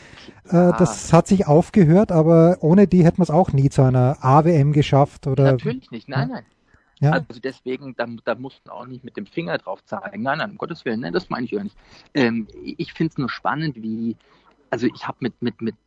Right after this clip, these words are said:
Speaker 2: dem Sohn von, von Chris Chelios gesprochen,
Speaker 1: Mhm,
Speaker 2: dem
Speaker 1: mhm.
Speaker 2: dreimaligen N H L, äh, Stanley Cup-Sieger Jake Chelios, der hat gesagt, er kann überhaupt kein Chinesisch sprechen.
Speaker 1: Mhm.
Speaker 2: Er war sechs Jahre auf der Highschool und er hat, äh,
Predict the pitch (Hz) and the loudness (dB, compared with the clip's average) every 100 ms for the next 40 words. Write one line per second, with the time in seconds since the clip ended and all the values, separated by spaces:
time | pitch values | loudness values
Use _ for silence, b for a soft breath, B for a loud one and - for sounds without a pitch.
0 | - 110 113 123 139 143 - 113 107 104 | -6 -4 -4 -4 -6 -8 -6 -4 -4 -8
1 | - 110 - 120 - - 131 165 139 123 | -8 -6 -4 -6 -4 -2 -2 -2 -6 -8
2 | - 110 - 123 160 156 - 147 123 117 | -8 -10 -4 0 4 4 2 0 0 0
3 | 113 110 110 110 107 - 120 117 131 B | -2 -4 -4 -6 -8 -10 -8 -8 -10 B
4 | B B B B B _ 127 113 117 - | B B B B B _ -2 -2 -2 -4
5 | 123 139 - 135 - - 135 131 127 - | -2 -4 -6 -10 -12 -8 -4 -2 -4 -4
6 | 120 - - 123 127 120 - 101 - _ | -8 -8 -8 -6 -6 -8 -10 -12 -14 _
7 | - 104 110 _ - - 104 117 107 107 | -10 -6 -8 _ -18 -12 -8 -6 -6 -8
8 | _ - 104 - 107 101 107 127 135 - | _ -14 -14 -10 -8 -6 -8 -8 -12 -6
9 | 123 131 127 107 104 101 104 - 107 101 | -4 -4 -4 -2 -4 -4 -10 -8 -8 -6
10 | 101 - 92 104 - - 123 104 101 101 | -8 -8 -10 -10 -12 -12 -10 -8 -6 -6
11 | 107 - 104 101 | -8 -12 -10 -10